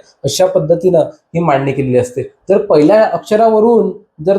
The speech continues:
तो शब्द ठरत नसेल तर दुसरा अक्षर विचारात घेतला जातो, त्याची पण ए पासून झेड पर्यंतच मांडणी विचारात घेतली जाते, त्याचा क्रमांक विचारात घेतला जातो.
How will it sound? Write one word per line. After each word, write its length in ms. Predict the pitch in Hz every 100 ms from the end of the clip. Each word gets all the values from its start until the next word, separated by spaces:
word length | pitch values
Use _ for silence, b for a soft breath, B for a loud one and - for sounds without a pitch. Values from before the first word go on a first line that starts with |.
| 202
तो 60 |
शब्द 340 | 208 185 175 208
ठरत 340 | 202 180 196
नसेल 380 | 220 214 214 156
तर 80 | 160
दुसरा 340 | 131 123 180
अक्षर 260 | 190 185 214
विचारात 380 | 208 196 208 202
घेतला 280 | 185 202 208
जातो, 420 | 202 196 151 - _ _
त्याची 220 | 156 -
पण 180 | 175 208
ए 40 |
पासून 320 | 190 196 214 190
झेड 140 | 175 -
पर्यंतच 400 | 202 196 208 208
मांडणी 520 | 202 190 175 185 196
विचारात 280 | 190 202 202
घेतली 220 | 185 208
जाते, 280 | 202 - 170
त्याचा 220 | 151 151
क्रमांक 400 | 156 151 170 185
विचारात 280 | 208 208 208
घेतला 240 | 190 214
जातो. 380 | 214 202 165 -